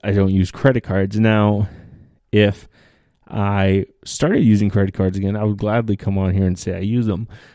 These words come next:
Uh, but does that mean that nobody should ever use credit cards? No.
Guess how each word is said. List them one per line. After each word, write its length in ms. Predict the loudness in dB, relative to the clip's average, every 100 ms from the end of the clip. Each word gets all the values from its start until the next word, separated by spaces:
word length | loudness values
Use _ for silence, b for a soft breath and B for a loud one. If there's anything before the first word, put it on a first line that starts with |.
| _
Uh, 340 | -4 -2 -2
but 360 | 2 2 2 -2
does 180 | -4 0
that 180 | -2 0
mean 340 | 2 2 2
that 280 | 2 0 -2
nobody 800 | 0 2 2 2 2 2 2 0 -6
should 220 | -6 -4
ever 220 | 0 0
use 180 | 0 -2
credit 260 | -4 -4 -2
cards? 240 | -4 -2
No. 500 | -2 2 2 0 -6